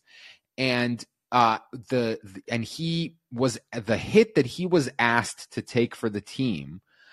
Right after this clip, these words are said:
was to be V P of this fucking flailing maniac who is, like, the per-, the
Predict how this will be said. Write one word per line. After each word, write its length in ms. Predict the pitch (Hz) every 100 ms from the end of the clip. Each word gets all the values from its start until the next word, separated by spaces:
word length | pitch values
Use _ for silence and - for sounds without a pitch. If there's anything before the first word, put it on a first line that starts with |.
| - -
was 160 | 117 -
to 100 | 123
be 220 | 107 127
V 260 | 107 120 127
P 240 | - 143 131
of 240 | 107 95
this 200 | 104 -
fucking 500 | - - 117 - 107 95
flailing 960 | - - 123 127 131 139 139 127 123
maniac 680 | 113 117 120 113 92 82 -
who 140 | -
is, 180 | 143 135
like, 240 | 135 123 -
the 120 | 123
per-, 300 | - - -
the 340 | 123 143 151